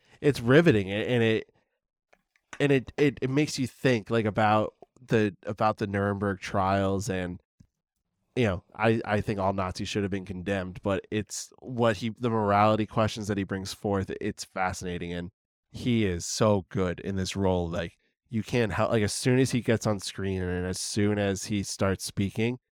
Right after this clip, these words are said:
you're like, "Oh, this is a good performance." You can, you can tell almost instantly,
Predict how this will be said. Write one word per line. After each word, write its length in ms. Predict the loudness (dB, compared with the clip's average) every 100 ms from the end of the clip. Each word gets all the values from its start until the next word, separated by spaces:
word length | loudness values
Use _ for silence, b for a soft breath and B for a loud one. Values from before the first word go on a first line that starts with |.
| _ 0
you're 160 | 2
like, 220 | 4 2 -2
"Oh, 460 | 2 2 2 -2 -8 _
this 280 | -2 0 -2
is 140 | -8 -8
a 80 |
good 260 | -8 -8 -8
performance." 540 | -10 -6 -6 -6 -4
You 80 | -4
can, 180 | -2 -4
you 120 | -4
can 140 | -6 -4
tell 280 | 0 0 2
almost 360 | 0 -2 -6
instantly, 640 | -8 -8 -6 -6 -6 -8